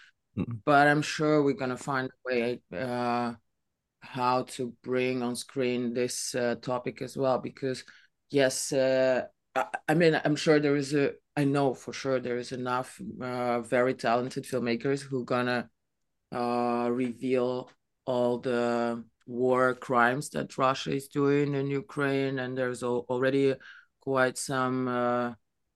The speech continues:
Speaker 2: great films out there.
Speaker 1: Mm-hmm.
Speaker 2: But I think it's all important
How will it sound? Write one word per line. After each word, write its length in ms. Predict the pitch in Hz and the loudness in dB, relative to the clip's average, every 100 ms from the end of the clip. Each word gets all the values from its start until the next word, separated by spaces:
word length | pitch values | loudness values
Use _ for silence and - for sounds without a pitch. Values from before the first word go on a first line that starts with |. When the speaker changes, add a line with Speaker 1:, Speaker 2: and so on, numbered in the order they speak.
| _ _ _ _ _ | _ _ _ _ _
Speaker 2:
great 360 | 127 123 123 | 0 2 0
films 500 | - 131 123 143 175 | -2 0 2 2 0
out 240 | 165 165 - | 2 0 2
there. 440 | 180 190 208 220 - _ _ _ _ _ _ | 4 4 4 0 -6 _ _ _ _ _ _
Speaker 1:
Mm-hmm. 300 | 120 113 113 | 4 6 8
Speaker 2:
But 420 | 95 143 135 135 147 | 8 8 8 4 0
I 120 | 143 | -2
think 400 | 143 160 165 160 | 2 2 2 2
it's 220 | 147 - | 0 2
all 240 | 160 160 - _ _ _ _ | 2 2 0 _ _ _ _
important 420 | 160 160 165 151 | 0 0 0 -2